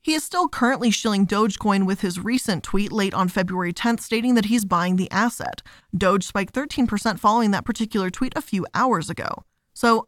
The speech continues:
I'm not saying that Elon Musk was lying when he tweeted about Tesla buying Bitcoin, but the S E C is suspicious that he's conveniently leaving out the whole "when to make the stocks rise" part.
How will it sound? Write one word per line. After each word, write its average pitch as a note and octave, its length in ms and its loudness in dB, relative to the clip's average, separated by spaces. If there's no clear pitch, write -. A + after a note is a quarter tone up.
I'm B3 120 6
not D#4+ 220 2
saying A#3+ 400 0
that A3+ 220 0
Elon G#3+ 280 4
Musk G3 280 0
was F#3 120 -2
lying F#3 420 2
when F3+ 180 0
he F#3 260 -2
tweeted F#3 400 0
about F#3 240 0
Tesla F#3+ 300 -2
buying F3 260 0
Bitcoin, F3+ 640 -2
but - 220 -2
the G3 160 -4
S - 180 0
E D#4+ 80 0
C A#3+ 340 0
is G3 280 -2
suspicious - 580 -2
that G3 140 -2
he's G#3+ 180 2
conveniently A#3+ 680 2
leaving G3+ 300 4
out F#3+ 200 0
the F#3 80 -2
whole F#3 380 0
"when F3+ 580 2
to - 140 -2
make F3+ 200 0
the - 80 -8
stocks G3 400 0
rise" - 280 -8
part. - 340 -4